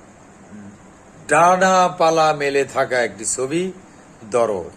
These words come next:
সবার ভালোবাসার একটি ছবি, দরদ। সাকিবিয়ানদের আগ্রহের একটি ছবি, দরদ।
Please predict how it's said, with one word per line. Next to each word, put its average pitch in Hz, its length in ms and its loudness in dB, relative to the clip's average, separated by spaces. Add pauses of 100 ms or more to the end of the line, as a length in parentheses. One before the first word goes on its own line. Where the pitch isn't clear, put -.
(720)
সবার 143 380 2
ভালোবাসার 143 640 0
একটি 131 220 -6
ছবি, 156 400 -4 (560)
দরদ। 110 480 -2 (500)
সাকিবিয়ানদের 170 920 0
আগ্রহের 143 520 2
একটি 131 240 -6
ছবি, 165 420 -2 (640)
দরদ। 120 500 2